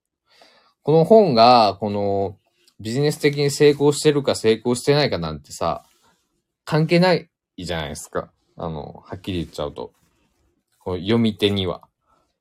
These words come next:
読みたいから読んで、読み手が、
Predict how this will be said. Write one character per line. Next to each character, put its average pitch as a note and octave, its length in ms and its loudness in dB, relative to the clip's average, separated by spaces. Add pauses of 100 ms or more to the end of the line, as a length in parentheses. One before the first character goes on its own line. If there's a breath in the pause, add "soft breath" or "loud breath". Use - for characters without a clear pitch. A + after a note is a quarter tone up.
(260)
読 C3+ 160 0
み D3 100 -4
た D3 140 4
い C#3 100 2
か G#2 100 0
ら F#2+ 80 0
読 G2 200 -4
ん F2 100 -6
で、 E2+ 360 -4 (460)
読 A2 100 -4
み B2 140 -4
手 B2 120 0
が、 A#2+ 280 2